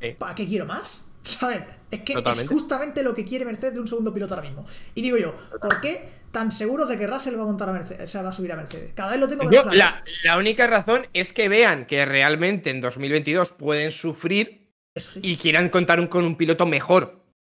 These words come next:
Speaker 1: que, que Bottas. La única razón por la que subirían a Russell ahora mismo, porque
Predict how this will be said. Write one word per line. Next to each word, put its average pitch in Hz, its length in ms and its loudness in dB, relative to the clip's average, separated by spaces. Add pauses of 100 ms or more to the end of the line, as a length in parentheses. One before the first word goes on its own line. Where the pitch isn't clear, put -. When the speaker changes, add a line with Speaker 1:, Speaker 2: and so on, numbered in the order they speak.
(340)
Speaker 1:
que, 127 540 2
que 123 80 0
Bottas. 139 300 -2
La 165 100 6
única 233 220 6
razón 220 320 4
por 240 120 2
la 147 80 4
que 143 80 -4
subirían 139 280 -2
a 143 60 2
Russell 175 220 -2
ahora 120 120 0
mismo, 156 240 -4
porque 131 380 -8